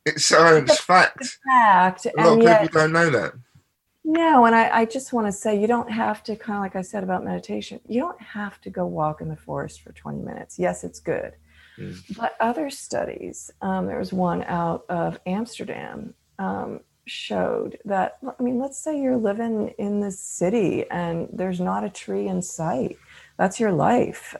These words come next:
Speaker 2: Um, you don't have access to a forest and the
Speaker 1: Mm.
Speaker 2: park might not be safe to walk in. Um,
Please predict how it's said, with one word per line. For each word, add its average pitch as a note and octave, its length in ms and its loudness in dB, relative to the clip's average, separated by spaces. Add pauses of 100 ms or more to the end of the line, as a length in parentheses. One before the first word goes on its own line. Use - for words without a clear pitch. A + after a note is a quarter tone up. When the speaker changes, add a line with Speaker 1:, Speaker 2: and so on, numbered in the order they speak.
(120)
Speaker 2:
Um, F3+ 420 0 (280)
you G3 100 0
don't B3+ 260 0
have A3 240 -4
access - 520 -4
to - 140 -6
a - 40 -4
forest - 720 -4
and E3 240 -2
the - 80 0
Speaker 1:
Mm. F#3 160 -16
Speaker 2:
park - 340 -2
might F3+ 200 -2
not D#3 180 -4
be D3 80 -6
safe - 420 -6
to - 120 -8
walk - 400 -6
in. G#3 320 -2 (600)
Um, F#3 640 0